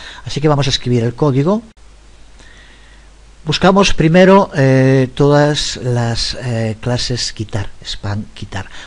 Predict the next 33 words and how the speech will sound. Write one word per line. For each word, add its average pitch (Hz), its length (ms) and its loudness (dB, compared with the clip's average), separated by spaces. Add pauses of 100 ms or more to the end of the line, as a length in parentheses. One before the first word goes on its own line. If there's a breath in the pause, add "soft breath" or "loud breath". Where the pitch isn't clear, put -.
(120 loud breath)
Usamos 131 300 -2
para 127 200 2
ello 156 340 2
el 117 120 -8
método 117 240 -6
de 113 120 -2
jQuery 135 640 -4
find. 160 600 -4 (1300 soft breath)
Con 113 160 -8
esto 151 220 0
localizaremos, 143 920 0
recuerda 110 300 -4
que 113 100 -8
estamos 117 300 -4
dentro 110 240 -4
de 113 60 -6
un 113 120 -4
each, - 380 -4
por - 160 -14
lo 101 60 -14
tanto, 113 480 -4
en, 107 340 -10
eh, 107 560 -6 (140)
todos 127 280 -4
los 120 200 -8
casos 120 400 -6 (340 loud breath)
en 113 140 -6
que 127 160 -2
dentro 123 420 0
de 120 160 2
un 120 140 -2
spam 117 360 -4
llamada, 113 540 -2